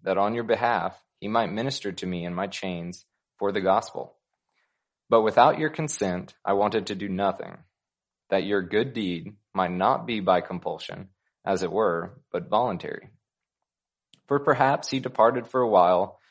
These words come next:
for this purpose, that you might receive him forever, no longer as a slave, but more than a slave, a beloved brother,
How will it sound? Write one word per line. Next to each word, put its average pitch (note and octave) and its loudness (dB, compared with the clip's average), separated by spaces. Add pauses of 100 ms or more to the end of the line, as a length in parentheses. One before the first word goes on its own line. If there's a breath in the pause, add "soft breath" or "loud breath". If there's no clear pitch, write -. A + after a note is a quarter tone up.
(340 soft breath)
for B2 4
this C3+ -2
purpose, - -6 (680)
that G2+ 2
you A2 -2
might B2+ 2
receive A#2 -6
him A2 -8
forever, G#2+ -4 (340)
no F#2+ -2
longer G#2 0
as C#3+ -2
a E3 -8
slave, E2 -4 (360)
but G2 0
more A2+ -2
than G2+ 0
a E2 -6
slave, - -10 (800)
a F#2+ 0
beloved G#2+ 6
brother, E2 -2